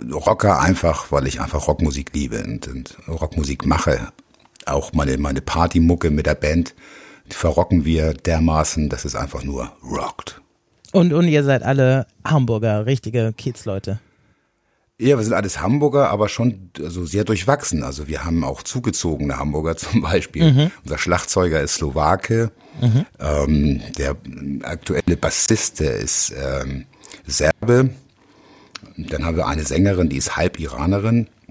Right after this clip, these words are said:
Speaker 1: Äh, unser Backliner ist Kroate. Und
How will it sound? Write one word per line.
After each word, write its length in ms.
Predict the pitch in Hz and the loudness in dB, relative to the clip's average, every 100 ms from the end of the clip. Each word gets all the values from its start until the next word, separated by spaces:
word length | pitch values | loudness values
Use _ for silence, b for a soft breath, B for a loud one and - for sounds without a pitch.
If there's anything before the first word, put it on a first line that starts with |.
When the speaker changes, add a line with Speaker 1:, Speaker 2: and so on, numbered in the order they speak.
| - _ - | -20 _ -2
Speaker 1:
Äh, 80 | 80 | 0
unser 340 | 76 76 69 | 2 2 -2
Backliner 600 | 69 92 87 82 80 78 | -2 -2 0 2 2 2
ist 220 | 64 - | 0 -2
Kroate. 800 | - - 95 - 120 - 127 131 _ b b b b b b b b b b b | -4 0 0 2 0 0 -2 -2 _ b b b b b b b b b b b
Und 540 | - 90 82 - - | -4 -2 -2 -4 -8